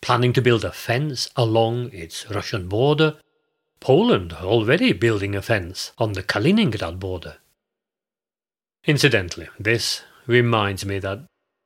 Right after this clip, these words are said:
anything that can be weaponized by Russia and its associates is being used in that way, including Russia weaponizing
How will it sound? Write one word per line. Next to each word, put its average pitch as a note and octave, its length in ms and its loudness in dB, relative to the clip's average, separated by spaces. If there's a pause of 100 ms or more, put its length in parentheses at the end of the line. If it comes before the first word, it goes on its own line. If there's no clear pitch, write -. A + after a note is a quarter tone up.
(140)
anything B2 560 2
that G2+ 180 -6
can B2 300 -2
be B2 140 0
weaponized A#2 800 0
by G2+ 160 0
Russia G2+ 500 -2 (140)
and A#2+ 200 2
its B2 300 -4 (100)
associates A2 840 -4 (260)
is C3 180 0
being A2+ 360 2
used G#2+ 500 0
in F2 120 -8
that F2+ 220 -8
way, D#2+ 280 -8 (840)
including E3 560 0
Russia G#2+ 400 0
weaponizing F2+ 840 -6